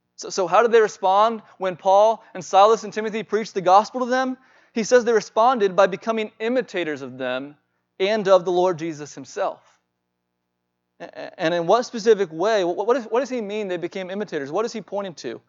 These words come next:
Look at what he says. He says, "For you received the word in much affliction with the joy of the Holy Spirit." Do you see the two things he mentions here? He, he says, "Much affliction,"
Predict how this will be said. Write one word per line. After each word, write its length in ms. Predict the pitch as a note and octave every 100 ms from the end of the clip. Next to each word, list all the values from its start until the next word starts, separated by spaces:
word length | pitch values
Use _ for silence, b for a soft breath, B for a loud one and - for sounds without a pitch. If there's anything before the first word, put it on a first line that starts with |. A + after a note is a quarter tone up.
| _ _ _ _
Look 140 | F3
at 40 | G#3+
what 100 | G3
he 60 |
says. 240 | F#3 G3+ D#3
He 80 | E3
says, 220 | F3+ D#3
"For 160 | E3+
you 180 | D3+ F3
received 600 | F#3 C#3+ - F#3 G3+ F#3
the 100 | G3
word 540 | F3+ D#3+ C#3+ C3+ C#3 C3+ _ _ _ -
in 180 | C#3+ C#3+
much 220 | D3+ D#3
affliction 600 | D3 D3 B2+ - A2+ - _ _ _ _ _ _ _
with 160 | C#3+ C3
the 100 | C3
joy 640 | C3 B2+ F3 D#3 A#2+ A2+ - _ _ _ _ -
of 120 | B2+
the 80 | B2+
Holy 180 | B2 A#2
Spirit." 420 | _ G#2 G#2 G#2+ _ _ _ _ _ _ _ _ _ _ _ _ _ -
Do 60 |
you 40 | C#3+
see 140 | G#3+
the 100 | G#3+
two 200 | - F#3
things 280 | F3 F3 E3
he 100 | D#3+
mentions 440 | C#3+ D3 E3+ E3
here? 220 | F3+ F3 E3+
He, 140 | E3
he 160 | E3 E3
says, 240 | D#3 B2+
"Much 280 | C#3 E3 G3
affliction," 720 | F#3+ F#3 D3 - B2 A#2